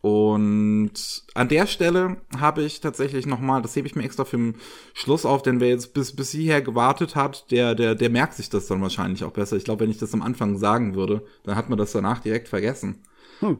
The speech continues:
Speaker 1: Ähm, und zwar, das haben wir auch schon bei den, ähm, Rollin Sushi Anime News, ähm, drüber gesprochen am Ende.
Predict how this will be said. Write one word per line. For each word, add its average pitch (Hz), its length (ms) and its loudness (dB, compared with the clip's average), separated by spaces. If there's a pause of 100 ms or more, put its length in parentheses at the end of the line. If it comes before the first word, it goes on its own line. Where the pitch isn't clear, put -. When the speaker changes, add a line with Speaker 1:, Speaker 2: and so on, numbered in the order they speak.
(140)
Speaker 1:
Ähm, 98 1000 0
und 110 120 -2
zwar, 110 360 -2
das 107 240 -6
haben 117 180 0
wir 110 100 -2
auch 107 120 -4
schon 104 580 -4
bei 98 260 -2
den, 98 460 -4
ähm, 98 640 -4
Rollin 104 240 -2
Sushi 110 220 -10
Anime 101 340 -2
News, 92 360 -6 (500)
ähm, 95 720 -2
drüber 98 280 -4
gesprochen 98 520 -6
am 80 200 -4
Ende. 98 440 -2